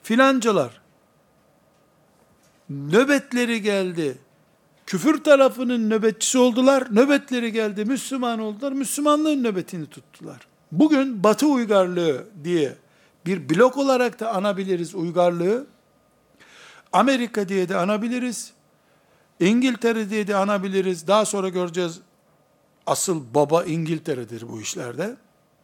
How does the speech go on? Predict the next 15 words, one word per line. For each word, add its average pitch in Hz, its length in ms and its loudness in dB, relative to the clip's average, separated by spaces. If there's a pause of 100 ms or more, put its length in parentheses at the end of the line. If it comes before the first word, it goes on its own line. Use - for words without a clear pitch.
(520)
Uygarlık 135 520 -6
olarak 135 500 -6 (640)
Britanya 143 600 -2 (440)
adası 135 500 -8
bu 135 100 -4
işlerin, 120 480 -8 (760)
e, 139 40 -16 (840)
yani 156 380 -10
menşei, 147 680 -2 (640)
Batı'nın 139 380 -4
menşei 156 760 -2
olarak 117 440 -12
duruyor, 156 360 -6 (260)
şer 135 340 -2 (120)
anlamda. 127 600 -10